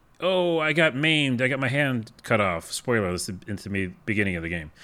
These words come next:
And they torture you. "Oh, I hate torture." And then, "Oh, you died. But no, you really didn't die. Oh, wait, you killed the people that you're fighting. Oh, no, they're back." <laughs> So, like, nothing's <laughs> permanent.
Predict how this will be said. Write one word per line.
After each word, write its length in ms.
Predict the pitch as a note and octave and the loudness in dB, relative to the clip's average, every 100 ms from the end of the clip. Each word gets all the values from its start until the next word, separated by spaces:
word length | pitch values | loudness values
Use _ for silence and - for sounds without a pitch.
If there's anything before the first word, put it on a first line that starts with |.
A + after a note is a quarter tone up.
| - - _ | -20 -20 _
And 400 | - A2+ D3 D3 | -10 -2 2 2
they 120 | D#3 | 2
torture 360 | D3 F#3 E3+ D3 | 2 2 2 0
you. 240 | A#2+ G2+ | 0 2
"Oh, 600 | D3 E3 D3+ D#3 C3 A#2 A2 | 0 0 -2 -2 -2 -2 0
I 160 | B2+ | 0
hate 240 | A2 B2+ - | 0 -4 -4
torture." 480 | G2+ F2 E2 D#2 - - | -6 -6 -10 -12 -16 -2
And 260 | C#3 C#3+ D3 | 2 4 4
then, 240 | D3+ D3 | 4 4
"Oh, 140 | C#3 F3+ | 2 4
you 140 | F3 | 4
died. 400 | F3 G#3 E3 B2 | 4 4 6 4
But 120 | B2 G3 | 2 0
no, 120 | A3+ | 0
you 140 | G3+ | 2
really 180 | G3+ F#3+ | 4 4
didn't 180 | C3+ G2+ | 2 0
die. 360 | G2 D#2+ E2 - - - - | -2 -4 -8 -14 -20 -20 -4
Oh, 60 | D#3 | 0
wait, 120 | E3 | 2
you 100 | D#3+ | 2
killed 340 | - F3+ F3+ D3 | 2 4 4 2
the 100 | C#3+ | -4
people 460 | - D3+ F#3 E3+ | -4 -2 -2 0
that 140 | C#3+ C3+ | 0 0
you're 120 | C3+ | -2
fighting. 420 | - F3 D3 F#2 | 0 2 2 0
Oh, 300 | A#2+ D#3+ D#3 | 0 2 2
no, 180 | D#3 D3 | 4 2
they're 140 | C#3+ B2 | 2 2
back." 460 | A2+ G2+ G2 - - _ | 2 2 0 -8 -20 _
<laughs> 60 | - - - - - A#3+ G#3 | -12 -10 -10 -12 -12 -12 -6
So, 140 | - F#3 | 2 6
like, 280 | D#3+ C3 | 4 4
nothing's 640 | D3 D#3 F3+ F3+ G#3 F3+ - - | 4 8 6 6 4 4 2 -4
<laughs> 60 | |
permanent. 560 | - G3+ C#3+ G2+ F#2+ D#3+ | 4 6 6 4 0 -4